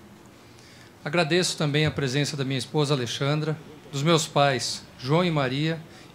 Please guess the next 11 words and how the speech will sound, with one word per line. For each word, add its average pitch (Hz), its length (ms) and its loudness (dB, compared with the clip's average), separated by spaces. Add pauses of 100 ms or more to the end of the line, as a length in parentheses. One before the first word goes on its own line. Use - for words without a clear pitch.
e 185 60 -4
do 220 120 -4
meu 240 100 0
irmão, 165 380 0
João 139 160 0
Carlos. 127 480 -4 (1600)
Do 147 120 0
nosso 185 300 4
casting 170 480 2
de 139 80 2
apresentadores, 151 1080 2